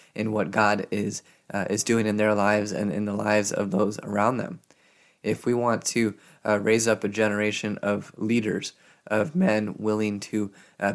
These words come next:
be disciple makers, to be disciple makers, making disciples on mission. Go back a couple episodes for that one.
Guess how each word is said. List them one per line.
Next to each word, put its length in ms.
be 440
disciple 520
makers, 520
to 180
be 420
disciple 480
makers, 420
making 340
disciples 520
on 340
mission. 460
Go 120
back 180
a 40
couple 300
episodes 520
for 120
that 200
one. 180